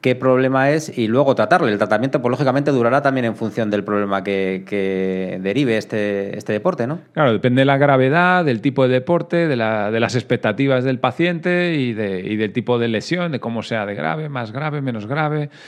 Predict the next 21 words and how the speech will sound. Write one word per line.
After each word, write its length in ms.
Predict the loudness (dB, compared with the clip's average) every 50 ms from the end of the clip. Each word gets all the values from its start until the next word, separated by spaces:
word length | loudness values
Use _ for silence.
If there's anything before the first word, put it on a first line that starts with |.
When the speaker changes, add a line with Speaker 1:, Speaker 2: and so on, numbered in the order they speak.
| -20 -20 -20 -18 _
Speaker 2:
Eh, 160 | -14 -12 -12 -6 -4
pero 120 | -2 0
bueno, 200 | 0 -2 -4 -6 -8 -4
casi 720 | -2 -2 -2 -2 -4 -4 -2 -2 0 0 -2 -2 -2 -2
cualquier 300 | -2 -4 -2 0 0 0
lesión 260 | 0 -2 -2 -2 -2 -2
de 60 | -2
estas, 200 | -2 -2 -2 -2
si 120 | -2 -6 -4
finalmente 400 | -4 -2 -2 -2 -2 -2 -2 0
acaba 180 | 0 0 0
en 60 | 0
una 120 | -2 -2 -2
cirugía, 360 | -2 -2 -2 0 -2 -2 -2
pues, 140 | -2 -4 -4
hombre, 160 | -4 -4 -4
siempre 240 | -6 -6 -6 -4 -2
la 80 | -2
recuperación 500 | -2 -2 -4 -4 -4 -4 -4 -4 -8 -8
como 180 | -8 -6 -6 -6
mínimo 460 | -6 -6 -6 -6 -6 -6 -6 -8 -10